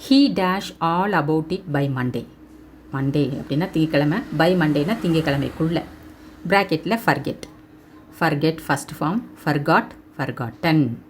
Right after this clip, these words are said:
ஓகே, தேர்ட் ஃபார்ம். திங்கக்கிழமைக்குள் அனைத்தையும் மறந்து விடுவார். He dash all about it by Monday. திங்கக்கிழமைக்குள் அனைத்தையும் மறந்து விடுவார். அடுத்தது,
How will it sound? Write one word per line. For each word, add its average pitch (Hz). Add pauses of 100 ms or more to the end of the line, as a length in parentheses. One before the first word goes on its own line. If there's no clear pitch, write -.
(640)
ஓகே, 202 (120)
தேர்ட் 147
ஃபார்ம். - (560)
திங்கக்கிழமைக்குள் 175
அனைத்தையும் 147
மறந்து 139
விடுவார். 131 (1000)
He 175 (100)
dash 196 (100)
all 165
about 143
it - (600)
by 175 (140)
Monday. 123 (380)
திங்கக்கிழமைக்குள் 160 (1300)
அனைத்தையும் 165
மறந்து 135
விடுவார். - (680)
அடுத்தது, 160